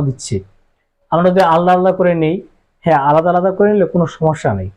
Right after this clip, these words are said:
আমরা এভাবে করে নিচ্ছি এই জন্যই, কারণ এখানে বর্গ আছে, যদি মানটা আমাদের মাইনাসও আসে তবুও আমরা মানটা কিন্তু ধনাত্মক পাবো, এজন্যই আমরা প্লাস মাইনাস আকারে একেবারে নিয়ে নিচ্ছি। তাহলে X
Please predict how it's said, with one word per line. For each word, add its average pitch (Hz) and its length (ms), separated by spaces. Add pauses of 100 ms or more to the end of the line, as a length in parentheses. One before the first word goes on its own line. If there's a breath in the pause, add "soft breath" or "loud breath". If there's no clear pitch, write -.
(500)
আমরা 170 220
এভাবে 214 240
করে 233 140
নিচ্ছি 233 240
এই 208 80
জন্যই, 202 320
কারণ 190 200
এখানে 196 180 (100)
বর্গ 196 220 (180)
আছে, - 180 (520)
যদি 185 240 (100)
মানটা 180 300
আমাদের 202 200 (120)
মাইনাসও 175 500
আসে 233 160 (460)
তবুও 196 260 (100)
আমরা 160 160 (100)
মানটা 143 260
কিন্তু 151 220
ধনাত্মক 131 440
পাবো, 101 180 (460)
এজন্যই 208 380
আমরা 160 140 (140)
প্লাস 147 280
মাইনাস 143 280
আকারে 120 200
একেবারে 117 320
নিয়ে 104 140
নিচ্ছি। 95 240 (600 soft breath)
তাহলে 202 240 (960)
X - 20